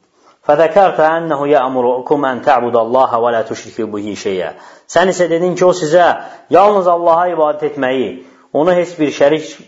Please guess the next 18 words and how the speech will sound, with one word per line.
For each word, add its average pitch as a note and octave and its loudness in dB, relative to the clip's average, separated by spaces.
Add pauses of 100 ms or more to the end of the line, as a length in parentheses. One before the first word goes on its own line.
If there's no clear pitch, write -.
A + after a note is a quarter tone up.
heç F3 -2
bir C#3+ 0
şeyi C#3+ -2
şərik C#3+ 0
qoşmamağa C3 0
əmr A2+ -6
edir. F2+ -8 (380)
"Və C#3 2
yənhəkum D#3+ -2
an C#3+ -4
ibadətil C3+ 0
əvsən." G#2+ -4 (340)
Sizə D3+ 0
bütlərə D#3+ 0
ibadət D#3 0
etməyi D3+ -2
qadağan D#3 0
edir. G#2+ -8